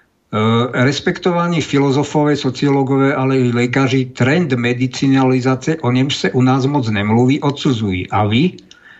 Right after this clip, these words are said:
Já taky. Vždyť už padlo za oběť i sedmero hlavních hříchů. Všechny se postupně staly novými me-, nemocemi. Tu sa dostávame k tomu, že skutočne na,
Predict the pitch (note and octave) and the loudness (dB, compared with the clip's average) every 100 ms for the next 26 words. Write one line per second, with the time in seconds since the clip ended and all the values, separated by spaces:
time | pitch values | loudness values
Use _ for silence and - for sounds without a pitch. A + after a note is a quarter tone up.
0 | _ A#2 C3+ C3 D3+ - G#2 F#2 G2 A#2+ | _ -2 -2 -2 -4 -4 -8 -8 -4 -4
1 | C3+ C#3+ - D3+ D3 D#3 C3+ C3 C3+ D3 | -2 -4 -2 -2 0 0 0 -2 -2 -2
2 | D3 B2 - C3 C#3+ C#3+ C3+ A#2+ A#2+ C3 | -2 -6 -2 -2 0 2 2 0 0 2
3 | C3+ A2+ B2 B2+ - F#2+ F#2+ D#3 E3+ G3+ | 2 2 2 0 0 -4 -2 -2 0 0
4 | F#3+ B2 C3+ C3 D3+ C3+ C#3 C3 C3+ C3+ | 0 -2 -2 -2 -4 0 0 0 0 0
5 | C3+ B2+ B2+ C3+ C3 B2+ B2+ B2+ C3+ C3 | 2 2 0 0 0 0 0 0 2 0
6 | - G#2+ G2+ B2+ E3+ C#3 C3+ D#3 D3 D3+ | -2 -4 -2 -2 0 0 0 0 0 0
7 | D3+ - C3 C#3 B2+ C3+ - D#3 D#3+ - | -2 -2 -2 0 0 0 0 -2 0 0
8 | D3 C3+ B2+ A#2 | 2 2 0 -4